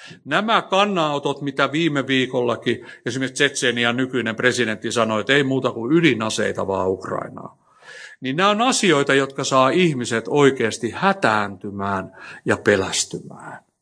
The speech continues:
Ja mä en vähättele näitä asioita. Mut Raamattuhan sanoo Jeesuksen itse sanoina evankeliumissa, "Kun te näette kaiken tämän tapahtuvan,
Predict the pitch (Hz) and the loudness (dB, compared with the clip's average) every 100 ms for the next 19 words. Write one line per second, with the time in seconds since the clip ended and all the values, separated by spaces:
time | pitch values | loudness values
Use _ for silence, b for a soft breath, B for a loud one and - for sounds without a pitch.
0 | _ _ _ - 127 156 160 147 202 214 | _ _ _ -10 -4 0 0 0 0 0
1 | 156 - - 104 104 104 98 104 98 101 | -4 -8 -8 -6 -4 -4 -6 -4 -4 -2
2 | - 95 - - - - _ B B 135 | -4 -4 -10 -12 -14 -20 _ B B -6
3 | 135 165 254 202 135 - 127 131 - 180 | 0 4 4 4 0 -2 -2 0 2 2
4 | 147 120 123 165 123 110 120 113 139 - | 4 2 4 4 4 0 -2 0 2 0
5 | 104 131 123 110 120 131 110 110 101 104 | 0 2 2 2 2 2 2 0 -2 0
6 | 95 104 B B B - 262 180 - 120 | 0 -2 B B B 6 6 6 4 0
7 | 123 147 120 - - 110 156 156 123 113 | 2 2 2 0 -6 0 4 4 4 0
8 | 101 98 120 120 117 113 143 107 95 90 | -6 -2 0 0 -2 0 -2 -2 -4 -8
9 | _ 95 85 92 92 | _ -10 -8 -8 -12